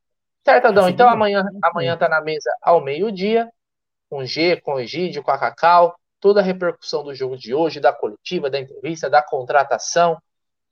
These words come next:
Speaker 1: do, sobre a, o assunto Danilo, sobre a base que goleou hoje, meteu cinco no Atlético Mineiro,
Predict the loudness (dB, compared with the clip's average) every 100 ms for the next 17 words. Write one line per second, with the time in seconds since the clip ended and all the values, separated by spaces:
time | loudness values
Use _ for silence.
0 | _ -12 -6 -2 2 6 6 6 4 2
1 | 0 -12 -8 -8 -6 -4 -4 -4 -2 2
2 | 4 4 4 4 2 -2 -18 -12 -10 -6
3 | -2 0 0 -2 -6 -14 -12 -12 -12 -14
4 | -8 -8 -4 -6 -6 -20 -14 -8 -6 -6